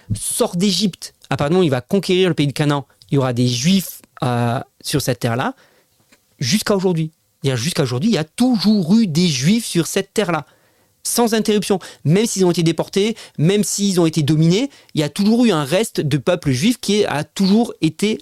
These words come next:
là. Pour quelle raison ? Parce que Dieu a dit à Abraham, « Je donne cette terre pour toujours, pour l'éternité. Tes descendants habiteront cette terre. » Alors, comme je l'ai dit,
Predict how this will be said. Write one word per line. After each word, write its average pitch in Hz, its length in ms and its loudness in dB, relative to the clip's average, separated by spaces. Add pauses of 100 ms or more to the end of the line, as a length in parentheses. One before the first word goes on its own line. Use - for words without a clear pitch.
là. 147 320 2 (220)
Pour 170 160 0
quelle 156 140 2
raison ? 143 260 0 (240)
Parce 113 160 -2
que 139 100 0
Dieu 135 220 0
a 123 80 2
dit 131 180 0
à 117 60 0
Abraham, « 117 440 0 (320)
Je 139 200 2
donne 160 320 0
cette 131 260 -2
terre 160 220 -2
pour - 320 -4
toujours, 139 500 2
pour - 220 -2
l'éternité. 131 680 0
Tes 151 100 2
descendants 135 380 -2 (100)
habiteront 147 600 -2 (640)
cette 139 300 -2
terre. » 127 320 -4
Alors, 143 340 -2 (800)
comme 135 180 0
je 113 40 -2
l'ai 160 80 0
dit, 196 200 0